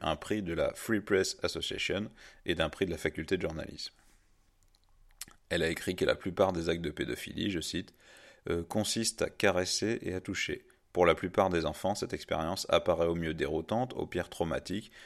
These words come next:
mais les autres semblent participer volontiers. Fin de citation.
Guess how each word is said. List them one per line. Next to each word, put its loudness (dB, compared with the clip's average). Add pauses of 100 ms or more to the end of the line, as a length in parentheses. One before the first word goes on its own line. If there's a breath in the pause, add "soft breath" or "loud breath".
(120 loud breath)
mais 2
les 4
autres -2
semblent -2 (100)
participer -2
volontiers. 0 (1500)
Fin -8
de -10
citation. -8